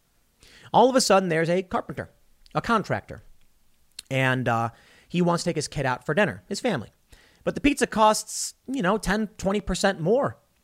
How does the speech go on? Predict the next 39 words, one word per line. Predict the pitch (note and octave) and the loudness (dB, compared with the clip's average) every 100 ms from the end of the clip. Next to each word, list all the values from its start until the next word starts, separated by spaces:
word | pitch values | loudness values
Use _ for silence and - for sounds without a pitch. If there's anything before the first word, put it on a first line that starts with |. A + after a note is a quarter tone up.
| _ - | _ -10
The | A2+ | -2
mayonnaise | F3 A#3+ C3+ | 0 0 -2
is | A#2+ | -6
through | - C#3 | -4 -2
the | B2+ | 0
roof. | F3+ | 0
That | F3 F#3 - | 0 -2 -4
nearly | B2+ E3 D3+ | -4 -2 -2
doubled | A#2 F#3+ E3 | 0 0 0
in | C#3 | -4
some | - G#3+ | -2 -2
areas. | D#3 D#3 F#3+ - _ - - - - | -2 -2 -4 -10 _ -20 -20 -20 -20
So | - C4 | 2 6
then | C4 B3+ | 8 6
he's | G#3 | 6
like, | G3 F3+ - - | 4 4 -2 -6
"I | F#3 | -6
can't | E3+ C3 | -4 -6
afford | - D3+ F#3 D#3+ | -4 0 0 0
this | A#2 C3 | -6 -6
anymore." | A#2 G#2 F#2+ F#2 _ _ _ _ _ - _ | -6 -8 -10 -14 _ _ _ _ _ -20 _
So | - D#3+ | -2 2
he | E3+ | 6
goes | A3+ C4 B3+ - | 8 8 6 0
to | G3 F#3 F3+ D#3 | 4 4 2 0
the | |
buildings | D3 D#3+ A2 E2 - | -2 -2 -4 -12 -12
where | A#2 A2+ | -8 -6
he | F3 | -4
works, | A#3 - - - - | -4 -6 -6 -8 -8
where | A#2+ B2+ | -4 -4
he's | A#2 | -2
maybe, | C3+ D#3 D3+ | -2 -2 0
you | D3 C#3+ | 0 0
know, | B2+ | 0
working | D3+ D#3 D3+ | 0 0 0
on | C#3 C3+ | 0 -2
repairing | A#2+ C#3 C3 B2 | -4 -4 -4 -6
something. | A#2+ G#2+ G2+ F#2+ | -8 -10 -10 -14